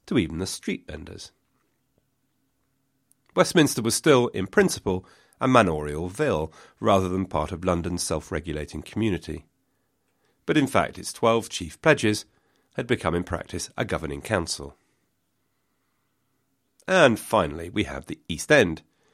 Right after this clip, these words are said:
which really we've not covered before. But outside of London's eastern walls, beyond Aldgate and the Tower, the East End had already become the industrial zone it would be until the twentieth century,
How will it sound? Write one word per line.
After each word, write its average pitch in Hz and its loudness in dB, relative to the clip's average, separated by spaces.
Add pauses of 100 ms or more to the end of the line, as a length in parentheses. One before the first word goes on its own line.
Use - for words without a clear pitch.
(460)
which - -4
really 95 2
we've 139 2
not 73 -6
covered 98 2
before. 85 -14 (1200)
But 120 4
outside 113 4
of 80 -6
London's 120 2
eastern 104 -6
walls, 110 0 (300)
beyond 101 0
Aldgate 135 2
and 78 -8
the 90 -12
Tower, 110 2 (260)
the - -6
East 104 -4
End 90 -4 (200)
had 131 2
already 95 2
become 78 -4
the 78 -4
industrial 85 -2
zone 78 -4
it - -8
would 185 -8
be 87 0
until 85 -8
the 95 -12
twentieth - -14
century, 117 0